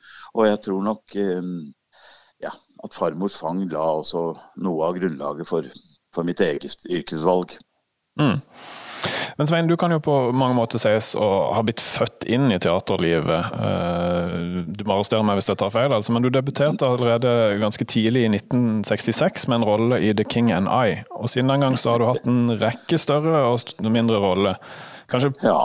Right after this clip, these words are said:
Speaker 1: primært på teaterscenen, men du har jo vært i film. Og,
Speaker 2: Mhm.
Speaker 1: og en ting som mange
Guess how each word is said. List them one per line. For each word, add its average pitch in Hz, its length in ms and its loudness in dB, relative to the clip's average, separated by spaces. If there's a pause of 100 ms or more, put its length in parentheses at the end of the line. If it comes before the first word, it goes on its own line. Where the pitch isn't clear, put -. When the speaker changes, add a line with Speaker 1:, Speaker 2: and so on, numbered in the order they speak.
(180)
Speaker 1:
primært 120 420 0
på 98 80 0
teaterscenen, 127 600 0
men 110 100 2
du 113 60 2
har 113 100 2
jo 143 80 2
vært 117 160 0
i 110 80 -2
film. 139 440 0 (640)
Og, 139 160 2
Speaker 2:
Mhm. 190 360 4 (180)
Speaker 1:
og 160 100 2
en 190 100 2
ting 202 140 4
som 185 80 2
mange 160 160 2